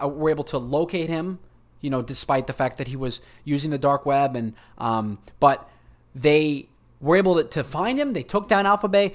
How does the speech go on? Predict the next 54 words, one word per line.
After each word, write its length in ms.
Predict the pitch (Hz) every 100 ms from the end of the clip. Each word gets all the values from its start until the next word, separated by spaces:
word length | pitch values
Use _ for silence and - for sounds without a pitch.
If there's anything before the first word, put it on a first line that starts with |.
| -
and 80 | 147
they 80 | 147
charged 360 | - 170 190 196
him 80 | 170
to 40 |
the 80 | 160
fullest 380 | - 175 170 165
extent 260 | - 165
of 60 | 165
the 80 | 143
law. 400 | 160 190 123 117
And 100 | 151
right 80 | 226
now, 80 | 285
this 160 | 262
guy's 220 | - 277 269
serving 340 | 233 262 311
a 100 | 226 - -
ten-year 360 | - 151 226 277
U 220 | 226 262
S 140 | 254
sentence 400 | - 269 330 -
for, 360 | - 156 151 - -
you 100 | 170
know, 60 | 160
drug 240 | 156 214
trafficking 420 | - 180 165 160
on 80 | 139
the 60 | 131
dark 240 | 147 139
web. 140 | 165 -
So 140 | 151
all 180 | 175 262
that's 120 | 302
to 80 | 214
say 360 | - 170 147 - - - - _ 165
that 400 | 160 147 143 - -
this 240 | 165 233
is 120 | 285 -
serious 460 | - 202 208 202
shit 360 | - - 143 -
that 140 | -
you're 60 | 131
doing 200 | 127 120
on 80 | 117
the 100 | 113
internet. 300 | 107 101 -
I 20 |
think 140 | 151
a 20 |
lot 160 | 156 160
of 60 | 165
people 240 | 180 160
feel, 520 | - 147 135 135 127